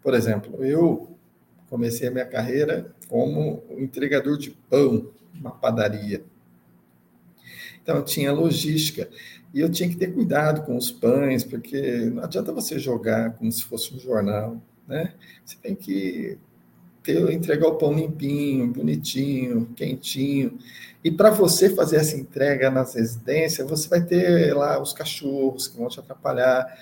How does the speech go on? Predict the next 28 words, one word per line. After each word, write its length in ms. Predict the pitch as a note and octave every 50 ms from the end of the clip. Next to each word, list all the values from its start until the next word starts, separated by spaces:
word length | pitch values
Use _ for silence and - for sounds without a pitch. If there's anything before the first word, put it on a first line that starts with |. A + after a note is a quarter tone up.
| - - - - _ _ -
É... 680 | - - - - - A2+ - - - - - - - - - - - - - - - - -
você 260 | F3 F3 E3+ - - E3
tem 240 | - - E3+ E3+
que 80 | E3 E3 - - _ _
ter 240 | - G3 F3+ F#3 -
toda 340 | - - F#3+ G#3 G3 F3 F3
uma 180 | F3 F3 F3+ F3
atenção. 880 | - F3 F3 D#3 D#3+ D#3 - D3+ - - - D#3 D#3 D3+ B2+ A2+ - - - _ _ _ - - _ _ _ _ - - - - - - _ -
E 60 | -
quando 440 | - - - G3+ B3+ C4 A3+ A3+ F#3+
você 1000 | D#3 C#3+ D#3 D#3+ D#3 D#3 D3+ - - - - - - E3 E3+ F3+ E3 D3+ -
defende 760 | - A#2+ B2 D3 C#3+ C#3+ - - - D3+ D#3 E3+ F3+ E3+ D3
o 60 | C#3+ C3+
seu 240 | - - D3 C#3+
cliente 420 | D3 C#3+ C3 A#2+ B2+ C3 C3 - -
com 160 | - C3+ B2
a 60 | B2
sua 260 | - - - - G2
atitude 580 | - F#2 - - - - C#3+ C#3 C3+ C3 A#2+ A2+
de 180 | A2+ B2 A#2+ - - - - - - _ _ _ _ _
preservar 1080 | - D3+ D#3+ D#3+ D3 D3 C3+ B2 A#2 - - - C3 C#3+ D3+ D3 C#3 B2+ - - - -
aquilo 380 | - B2 - - - C3+ B2+ B2+
que 80 | -
você 240 | - B2 A#2+ C3 A#2+
tá 120 | - C3+
entregando 480 | B2 - - - A2+ G#2 A2+ A2 A2 A#2
pro 100 | A2+ - - -
cliente 420 | - D3+ D3+ E3 E3 - - -